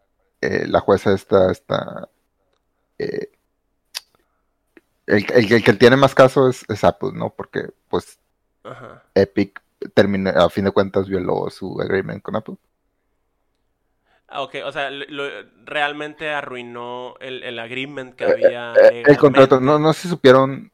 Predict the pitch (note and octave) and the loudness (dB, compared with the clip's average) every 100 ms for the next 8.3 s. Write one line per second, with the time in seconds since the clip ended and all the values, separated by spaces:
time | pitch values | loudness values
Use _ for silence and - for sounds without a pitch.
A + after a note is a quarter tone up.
0 | _ - A#2+ A2 G2+ G2+ G#2 A#2 G#2 F#2+ | _ -2 0 4 6 6 6 6 4 4
1 | A#2 F#2+ F#2 - G2+ G2 _ G#2+ G2+ G#2 | -2 -2 -2 -2 -8 -8 _ -2 0 -2
2 | - F#2 F#2+ F#2+ G2 - _ _ _ _ | -2 -4 -2 -2 -2 -8 _ _ _ _
3 | _ _ _ _ _ _ _ _ _ G#2 | _ _ _ _ _ _ _ _ _ -8
4 | G2+ - G2 F#2 G2 F#2+ - F#2 E2 - | -6 0 2 2 0 -6 0 2 2 -2
5 | - B2+ _ _ G#2 F#2+ G2 G2 F#2 F2+ | -8 -12 _ _ 2 2 6 8 8 6
6 | - F#2+ F#2 - F#2+ G2 G#2 - G2 F#2+ | 0 0 0 4 4 4 0 0 2 2
7 | G2+ F#2+ G2+ - G#2 - F#2 F2+ F2 A2 | 0 2 2 2 -8 -2 -4 -2 0 0
8 | C3 E2+ - | 0 -4 -8